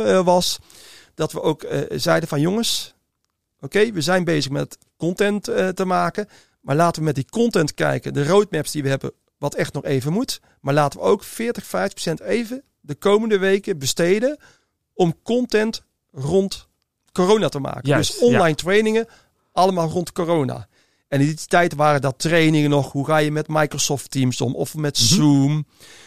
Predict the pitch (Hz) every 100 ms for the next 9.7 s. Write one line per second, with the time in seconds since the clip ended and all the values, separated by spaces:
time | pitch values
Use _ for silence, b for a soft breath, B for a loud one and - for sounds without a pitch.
0 | B 147 - 147 160 160 156 139 156 147
1 | 147 160 143 - 165 151 143 143 147 131
2 | - 151 139 135 - 156 175 147 147 165
3 | 160 - 160 160 151 143 143 139 131 127
4 | 147 151 147 151 117 135 160 175 165 156
5 | - 165 143 175 170 151 151 170 170 185
6 | - b - 190 - - 151 160 156 156
7 | 147 156 147 - 214 - 180 165 190 185
8 | 190 202 208 208 202 202 190 208 220 B
9 | B 113 220 - 180 180 180